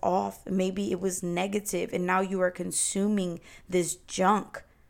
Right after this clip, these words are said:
So you gotta keep that in mind when it comes to what you consume, what goes in your body, because it is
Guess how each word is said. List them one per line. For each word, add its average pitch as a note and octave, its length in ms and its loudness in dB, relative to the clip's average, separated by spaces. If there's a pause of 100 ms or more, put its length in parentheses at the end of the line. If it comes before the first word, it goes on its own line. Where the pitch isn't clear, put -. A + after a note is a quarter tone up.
(160)
So - 340 6
you G#3 200 -2
gotta G#3 280 2
keep G#3 340 -8
that F#3 220 2
in E3+ 120 -4
mind F3+ 420 0
when F3+ 180 -2
it F#3 100 -8
comes F#3 460 0
to F3+ 320 2 (180)
what F#3 340 2
you F#3 120 -4
consume, F3 800 0
what F3 220 -4
goes F3+ 320 4
in F3 120 -4
your E3+ 140 -6
body, F#3 420 4
because - 400 -4
it - 160 -4
is G#3 200 0